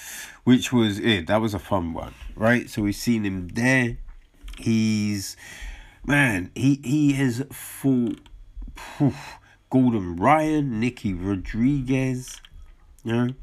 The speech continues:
Hey, like, he didn't get the wins, but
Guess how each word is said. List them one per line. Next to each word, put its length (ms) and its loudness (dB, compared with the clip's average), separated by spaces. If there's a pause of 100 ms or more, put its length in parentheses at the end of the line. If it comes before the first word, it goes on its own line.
(560)
Hey, 280 4 (260)
like, 400 0
he 100 4
didn't 280 4
get 200 0
the 80 6
wins, 680 2 (220)
but 300 2